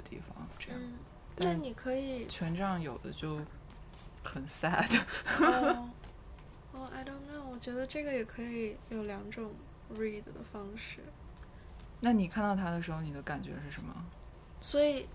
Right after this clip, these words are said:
Speaker 2: 算这个是应该我的感觉算数，还是帮我看牌的人的感觉算数？
Speaker 1: Ultimately，你的感觉算数，就是
Speaker 2: OK。
Speaker 1: how does this card speak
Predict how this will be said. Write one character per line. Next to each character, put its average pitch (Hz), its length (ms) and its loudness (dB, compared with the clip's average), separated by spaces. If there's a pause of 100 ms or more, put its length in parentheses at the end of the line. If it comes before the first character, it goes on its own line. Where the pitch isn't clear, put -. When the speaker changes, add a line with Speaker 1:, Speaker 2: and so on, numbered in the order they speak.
(140)
Speaker 2:
算 294 360 0
这 277 180 2
个 247 100 0
是 247 280 -2
应 247 160 -6
该 254 220 0
我 233 140 -2
的 226 120 -4
感 220 200 -4
觉 208 140 -4
算 208 240 -6
数， - 140 -6
还 - 180 -6
是 - 260 -4 (400)
帮 214 180 -2
我 - 200 -6
看 208 180 -4
牌 - 200 -6
的 - 120 -6
人 80 120 -6
的 - 80 -10
感 - 180 -8
觉 - 160 -12
算 - 240 -10
数？ - 180 -12 (220)
Speaker 1:
Ultimately， 233 640 4
你 160 180 0
的 151 100 -2
感 170 220 -2
觉 147 140 -6
算 151 220 -6
数， 151 280 -6 (140)
就 175 160 -2
是 175 140 2
Speaker 2:
OK。 160 80 0 (100)
Speaker 1:
how 175 180 4
does 156 320 -6 (420)
this 147 280 -4
card 147 360 -2
speak - 420 -6